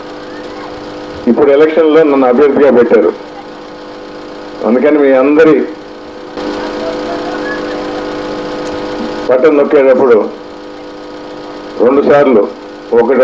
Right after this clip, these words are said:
ఒక బట నేదురుమల్లి రామ్కుమార్ రెడ్డి నా పేరు, దాని గుర్తే. రెండోసారి బటన్ నొక్కినప్పుడు మన ఎంపీ గురుమూర్తి, మధ్యలో ఎలక్షన్స్ వచ్చినాయి కదా,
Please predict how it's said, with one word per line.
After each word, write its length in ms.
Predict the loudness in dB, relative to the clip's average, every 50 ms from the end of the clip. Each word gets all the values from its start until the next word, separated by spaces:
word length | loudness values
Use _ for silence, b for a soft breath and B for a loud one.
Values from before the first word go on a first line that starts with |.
| 6
ఒక 160 | 6 6 4 4
బట 100 | 4 4 4 4 2 -2 -10 -18 -20 -20 -20 -20 -20 -18 -16 -16 -16 -14 -14 -14 -14 -14 -14 -14 -14 -14 -14 -14 -14 -14 -14 -14 -14 -14 -14 -6 -2 2 4
నేదురుమల్లి 460 | 4 6 6 6 6 6 4 6 6 4 4
రామ్కుమార్ 460 | 4 4 2 4 4 4 4 4 4
రెడ్డి 180 | 2 2 0 0 0
నా 80 | 2 4 4
పేరు, 240 | 6 6 4 4 0 -4 -10 -14 -16 -16 -16 -16 -16 -16 -16 -16 -16 -16 -16 -16 -14 -16 -16 -14 -14 -14 -14 -10 -4 2 4
దాని 200 | 4 6 6 6 6
గుర్తే. 260 | 4 4 4 2 2 2 0 -6 -14 -16 -16 -16 -16 -16 -16 -16 -16 -16 -16 -14 -14 -14 -14 -14 -14 -14 -14 -14 -12 -4 0 2
రెండోసారి 440 | 4 4 6 6 6 6 6 6 6
బటన్ 280 | 6 6 6 6 6 6
నొక్కినప్పుడు 460 | 4 4 6 4 4 6 6 6 6 6 4 2 0 -2 -8 -14 -16 -16 -16 -16 -16 -16 -16 -16 -16 -14 -6 -2 0 2
మన 120 | 2 4 4 4 4
ఎంపీ 220 | 4 4 4 4 6 6
గురుమూర్తి, 460 | 6 6 6 6 6 4 4 2 0 0 -2 -4 -4 -2 0
మధ్యలో 240 | 0 2 4 6 6 6
ఎలక్షన్స్ 340 | 6 4 2 0 0 2 2 2
వచ్చినాయి 300 | 4 4 6 6 6 8
కదా, 160 | 8 6